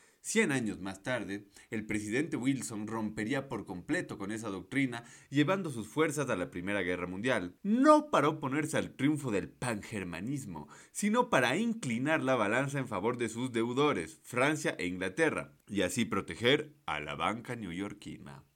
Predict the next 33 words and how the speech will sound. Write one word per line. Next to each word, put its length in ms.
El 200
rompimiento 800
ciego 360
de 120
su 120
propia 300
doctrina 560
tuvo 200
fuerte 380
oposición 480
en 80
los 120
círculos 360
académicos, 680
pero 260
en 140
esta 240
ocasión, 480
como 200
en 120
muchas 260
otras, 400
la 200
ciencia 460
no 220
pudo 340
con 160
el 100
poder 540
de 300
los 320
cañones. 1120
Así, 560